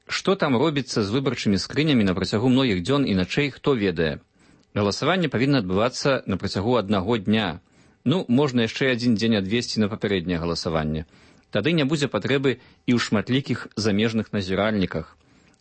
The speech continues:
Сам прэзідэнт Беларусі паказаў бы, што ён шчыры перад сваім народам. А дамарослыя дэмакраты перасталі б казаць пасля выбараў, што прэзідэнт разам з Лідзіяй Ярмошынай нібыта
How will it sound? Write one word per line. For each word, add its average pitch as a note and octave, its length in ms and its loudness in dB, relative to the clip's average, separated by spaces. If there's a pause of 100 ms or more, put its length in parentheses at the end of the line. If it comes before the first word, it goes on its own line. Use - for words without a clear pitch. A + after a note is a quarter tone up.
(140)
Сам G#2 280 -2
прэзідэнт F#2 400 2
Беларусі F#2+ 400 0
паказаў A#2 400 2
бы, A#2+ 140 0 (240)
што - 200 -4
ён A2+ 220 2
шчыры C3 480 0
перад F#2+ 200 0
сваім G#2 300 0
народам. F2 520 0 (500)
А G#2 80 -2
дамарослыя A#2+ 640 0
дэмакраты A2+ 540 0
перасталі G#2 400 0
б - 80 -8
казаць A#2+ 320 -2
пасля B2+ 240 -2
выбараў, B2 380 2 (260)
што - 240 -6
прэзідэнт A2 560 0 (100)
разам G#2 380 -2
з F2 80 -4
Лідзіяй F#2 340 2
Ярмошынай A2 540 2
нібыта G#2+ 400 0